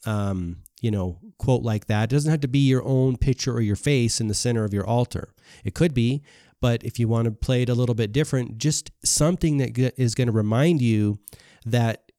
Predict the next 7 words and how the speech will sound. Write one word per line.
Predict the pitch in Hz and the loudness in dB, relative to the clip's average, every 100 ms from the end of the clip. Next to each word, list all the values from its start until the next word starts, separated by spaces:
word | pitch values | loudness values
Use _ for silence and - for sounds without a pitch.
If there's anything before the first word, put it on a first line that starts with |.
| - | -6
you | 117 127 165 | 2 4 4
belong | 160 139 127 120 | 4 2 0 0
on | 110 | 0
that | 117 113 | 0 0
altar | 117 117 113 101 | 0 0 0 -2
too, | - 131 82 87 - | 0 0 0 -4 -8
right? | 107 98 | -2 -2